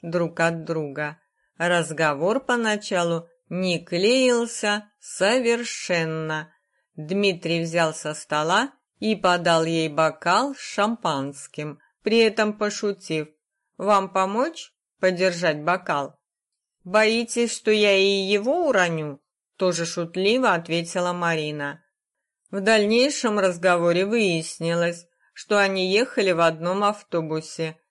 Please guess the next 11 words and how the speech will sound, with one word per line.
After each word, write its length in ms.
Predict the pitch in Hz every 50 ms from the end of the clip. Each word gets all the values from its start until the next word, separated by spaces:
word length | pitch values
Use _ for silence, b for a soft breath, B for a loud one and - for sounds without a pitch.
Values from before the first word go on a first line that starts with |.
| _ _ _ _ _ _
И 140 | - 233 254
как 440 | - - 294 269 247 202 175 151 151
же 140 | 147 156
она 300 | 151 147 151 151 147 143
раньше 760 | 143 160 185 226 254 269 277 285 269 - - 190 156 147 139 - _ _ _
могла 540 | - 170 185 180 175 160 143 165 165 175 208
его 240 | 233 247 240 233 240
не 180 | 240 247 240
заметить? 880 | 240 240 254 254 262 262 247 214 175 151 - - - 151 139 - - - _ _ _ _ _ _ _ _ _ _ _ _ _ _
Хотя 460 | _ - - 220 220 214 - 233 240
неудивительно, 1160 | 240 240 247 254 254 240 247 262 262 247 214 214 214 214 - 220 208 196 185 170 151 - -